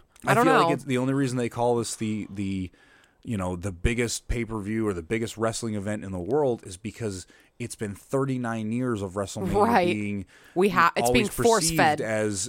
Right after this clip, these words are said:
Speaker 2: as the great, the grandest stage of them all. And I feel like it, this year, maybe, I just, I don't think it, it, it hits on every point that it needs
Speaker 1: I
Speaker 2: to
Speaker 1: gotta
Speaker 2: hit on.
Speaker 1: agree with you.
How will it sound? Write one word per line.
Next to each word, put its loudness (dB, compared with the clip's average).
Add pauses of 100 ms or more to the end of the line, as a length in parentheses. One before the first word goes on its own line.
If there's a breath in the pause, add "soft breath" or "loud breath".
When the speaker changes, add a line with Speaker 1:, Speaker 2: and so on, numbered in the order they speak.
Speaker 2:
as -2
the -2
great, -2
the -2
grandest 0
stage 0
of -6
them 0
all. 0 (560 soft breath)
And -2
I 0
feel -2
like 2
it, -4
this 0
year, 2
maybe, -2 (220)
I -2
just, -6
I -4
don't -2
think -4
it, 2
it, 0 (140)
it 0
hits -4
on 0
every -2
point -4
that -2
it -2
needs -2
Speaker 1:
I -2
Speaker 2:
to -6
Speaker 1:
gotta 2
Speaker 2:
hit 0
on. -4
Speaker 1:
agree 0
with 0
you. -4